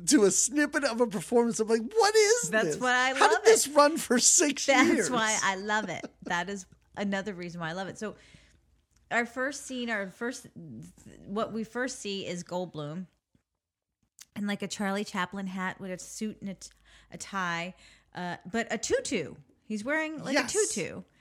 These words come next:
Speaker 2: Um, and he's about to go on stage, we see, and,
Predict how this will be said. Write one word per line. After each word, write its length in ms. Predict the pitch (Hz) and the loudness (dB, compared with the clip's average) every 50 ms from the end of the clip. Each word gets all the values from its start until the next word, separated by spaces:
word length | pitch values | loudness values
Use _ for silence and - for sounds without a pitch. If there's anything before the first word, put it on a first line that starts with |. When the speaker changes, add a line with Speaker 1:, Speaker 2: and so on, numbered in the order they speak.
| _ _ _ _ _ _ - | _ _ _ _ _ _ -4
Speaker 2:
Um, 380 | 190 202 196 190 190 190 185 - - _ - | -2 -2 -2 -2 -4 -6 -10 -14 -16 _ -8
and 140 | 214 220 220 | -6 -4 -2
he's 320 | 220 233 233 214 196 202 - - | -2 -2 -2 -4 -6 -10 -12 -12
about 540 | 185 170 - - 202 196 233 226 233 202 - | -12 -12 -12 -12 -4 0 2 2 2 2 -2
to 60 | 247 233 | -4 -4
go 160 | 254 254 247 | -2 0 0
on 180 | 233 247 262 | 0 0 -2
stage, 500 | 247 - - 233 208 180 175 180 185 180 180 | -4 -4 -4 -4 -4 -2 -4 -4 -6 -8 -8
we 120 | 185 185 | -8 -8
see, 460 | 170 - - 170 156 156 170 202 220 | -8 -8 -10 -8 -8 -8 -8 -8 -10
and, 380 | - - 160 160 156 160 165 170 | -10 -10 -10 -10 -10 -10 -12 -14